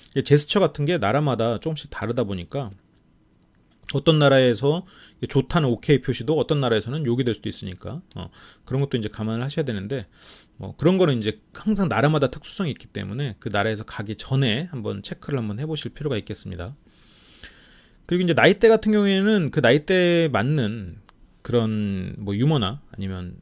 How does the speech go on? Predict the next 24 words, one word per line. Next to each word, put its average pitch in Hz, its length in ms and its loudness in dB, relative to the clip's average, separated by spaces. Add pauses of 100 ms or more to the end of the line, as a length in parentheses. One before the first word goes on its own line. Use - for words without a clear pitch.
(120)
지루한, 120 500 0
집중할 156 600 0
수 147 160 -4
있는 117 160 -2
시간의 117 480 -2
정도가 123 340 -2
있겠죠. 95 460 -8
그런 110 240 -4
부분을 104 220 -4
좀 101 140 -6
고려를 98 380 -6
해야 139 80 -4
되겠죠. 95 380 -10 (1200)
그리고 185 180 2
이런 175 220 6
아까 160 180 4
인구 165 300 2
통계를 214 300 4
말씀드렸는데 107 840 0 (240)
그 170 100 4
사람이 202 300 6
속한 180 800 0
현재 196 240 2
상황들, 175 640 0